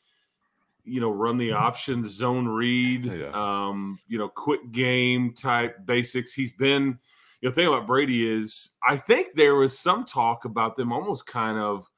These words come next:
Speaker 1: trying to redshirt him. Hence the reason you haven't seen him much in the, in the, uh, in the wide receiver rotation. 'Cause if you look at the way the wide,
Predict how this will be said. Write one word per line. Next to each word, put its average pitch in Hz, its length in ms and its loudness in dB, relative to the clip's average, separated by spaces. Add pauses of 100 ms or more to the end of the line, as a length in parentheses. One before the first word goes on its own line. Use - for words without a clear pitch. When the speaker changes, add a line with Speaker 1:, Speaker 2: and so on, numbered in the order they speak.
(500)
Speaker 1:
trying 147 320 0
to 123 40 0
redshirt 113 640 0
him. 90 280 -8
Hence 156 220 -4
the 139 120 -6
reason 131 320 0
you 120 120 2
haven't 117 220 -4
seen 151 280 -2
him 135 140 0
much 117 320 -2
in 117 80 -4
the, 110 180 -2
in 107 220 -2
the, 101 240 -2
uh, 92 400 -2 (760)
in 120 80 0
the 120 60 0
wide 120 220 4
receiver 147 400 -2
rotation. 101 600 -2
'Cause 117 120 -10
if 120 80 -8
you 156 160 -4
look 170 200 4
at 180 100 -2
the 139 60 0
way 131 180 4
the 120 80 4
wide, 117 280 2